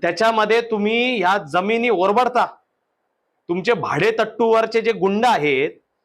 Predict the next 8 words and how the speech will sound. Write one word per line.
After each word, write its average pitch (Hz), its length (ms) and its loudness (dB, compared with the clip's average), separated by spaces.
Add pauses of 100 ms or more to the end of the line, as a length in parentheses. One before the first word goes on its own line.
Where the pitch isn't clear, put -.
(140)
हे 208 140 0
कोण 220 320 0
काय 233 220 2
करतं 220 420 0
यांची 214 320 -2
सगळी 214 260 -2
गुंडांची 208 560 -2
क्राईम, 220 580 0